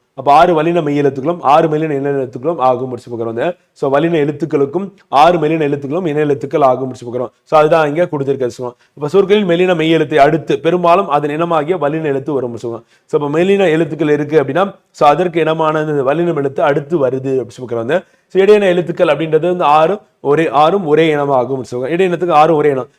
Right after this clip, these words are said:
ஈ, யா, ரா, லா, வா, லா, லா அப்படின்றது ஒரே இனம் அப்படி சொல்லி பார்க்குறோம். So, அதெல்லாம் ஒரு இனம் வந்து இந்த இடையினம் ஆறும். So, அதே மாதிரி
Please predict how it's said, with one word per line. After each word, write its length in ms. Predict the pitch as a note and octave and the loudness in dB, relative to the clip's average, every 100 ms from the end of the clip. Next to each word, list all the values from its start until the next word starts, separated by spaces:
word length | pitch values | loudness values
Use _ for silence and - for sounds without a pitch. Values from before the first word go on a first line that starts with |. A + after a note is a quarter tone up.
| - | -10
ஈ, 220 | D#3 F#3 D#3 F2+ | -4 -2 -4 -4
யா, 220 | C3+ D3 D#3+ D3+ | 2 4 4 4
ரா, 240 | D#3 D#3 D3+ | 4 4 6
லா, 280 | D3+ D#3+ | 6 4
வா, 380 | C#3+ C#3 D3 D#3 | 2 2 2 2
லா, 320 | B2+ C#3+ D3+ | 2 4 4
லா 300 | C3 C#3+ C3 | 4 4 4
அப்படின்றது 320 | C#3 C#3+ F3 D#3+ | 2 -2 -2 2
ஒரே 260 | C#3+ D#3 | 2 0
இனம் 260 | D3 C#3+ C#3 | -2 -2 -4
அப்படி 120 | A#2+ | -6
சொல்லி 180 | B2+ B2 | -10 -8
பார்க்குறோம். 160 | B2 - _ | -8 -10 _
So, 180 | - D#3 | -2 0
அதெல்லாம் 300 | D#3 F3 F3 | 2 2 2
ஒரு 160 | D#3 C#3 | 2 0
இனம் 320 | C3+ G3 F3+ | -2 -6 -8
வந்து 360 | D#3+ C#3+ D3+ F#3+ | -4 -2 -2 -2
இந்த 160 | D3+ D3 | 0 2
இடையினம் 340 | D3+ E3+ D3+ | 2 0 0
ஆறும். 460 | C3+ C#3 D#3 G#3+ A3 _ | 2 4 2 -2 -6 _
So, 140 | - D3 | -4 -2
அதே 160 | F#3+ | 0
மாதிரி 380 | F3+ E3 G#3 G3 | 2 2 2 -2